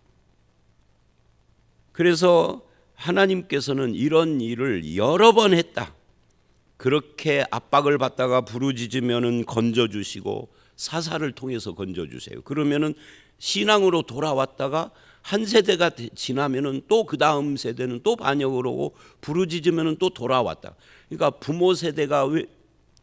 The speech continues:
회개하고 돌아온 것을 자녀 세대가 못 배우는 거죠. 이걸 계속 했다는 거죠. 삼백 년 동안. "그들은 교묘하게 거여가며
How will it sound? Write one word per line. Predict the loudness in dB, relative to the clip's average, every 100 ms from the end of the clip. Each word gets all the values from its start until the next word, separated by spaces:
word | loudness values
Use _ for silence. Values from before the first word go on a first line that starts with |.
| _ -6
회개하고 | 0 2 2 2 2 -2 -6
돌아온 | -6 -2 0 -2 -4
것을 | -8 -10 -12
자녀 | -10 -6 -6
세대가 | -8 -10 -10 -12 -14 _ _
못 | -6 -6 -4
배우는 | -6 -6 -10 -16
거죠. | -20 -20 _ _ _ _ _ _ _ _ _ _ -6
이걸 | -2 0 -2 -6
계속 | -14 -14 -12 -6 0 0 -2 _ _ _ _ -2
했다는 | 2 6 6 4
거죠. | 2 0
삼백 | -2 -2 2 2
년 | 0 -2 -4
동안. | -8 -4 -4 -4 -10 _ -20 -20 _ _
"그들은 | -4 2 4 6 4 0
교묘하게 | -2 0 4 4 4 4 4 2 2 0 0
거여가며 | 2 4 4 0 -4 -6 -10